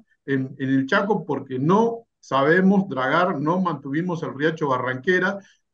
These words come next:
cerraron, dejaron de circular las líneas de, de los buques tanques de combustible que llevaban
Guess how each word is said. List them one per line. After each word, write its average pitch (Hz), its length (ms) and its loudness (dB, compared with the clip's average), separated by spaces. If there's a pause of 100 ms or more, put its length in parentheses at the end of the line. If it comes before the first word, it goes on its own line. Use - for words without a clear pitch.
(200)
cerraron, 185 1000 2
dejaron 190 480 2
de 151 120 0
circular 147 520 0
las 139 180 -2
líneas 170 560 2
de, 131 260 -4
de 123 760 -6
los 127 260 -6
buques 170 360 -2
tanques 190 320 2
de 139 80 -2
combustible 143 560 -2
que 135 100 -2
llevaban 160 580 0